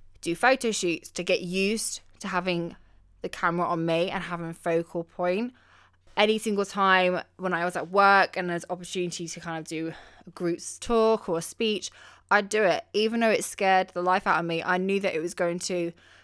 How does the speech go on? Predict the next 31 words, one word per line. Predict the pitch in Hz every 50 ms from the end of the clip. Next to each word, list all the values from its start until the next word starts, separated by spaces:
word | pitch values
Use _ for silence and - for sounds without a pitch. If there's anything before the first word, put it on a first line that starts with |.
| _ _ _ -
push | - - 247 - -
me | 233 220
outside | 220 214 - 190 - 190 185
my | 180 175 185
comfort | 185 - 208 202 202 - - -
zone | - 170 170 165 160 165 170 - - - - - _ _ -
and | 185 175 170 175 165 165 165 - - _ _ _ -
help | - 202 190 180 -
me | 180 175
build | 170 - 170 170 165 165 160 190
more | 185 170 160 156
confidence. | 156 - 208 180 160 - - 160 160 151 151 135 147 -
And | - 175 170 165 170
even | 196 226 247 254 240
though, | 240 226
yes, | 214 190 214 202 185 160 -
that's | - 175 - -
that | 175 - -
work, | - 170 165 170 175 180 190 - -
like, | 180 160 156
how | - 180 170
has | 170 165
that | 170 160
got | 175 170 165
to | 165
do | 170 170
with | 170 170
stage, | - - 175 170 165 170 165 - 170 - _ _
being | - 180 175 160
on | 165 165 170
stage? | - - 180 180 185 196 202 -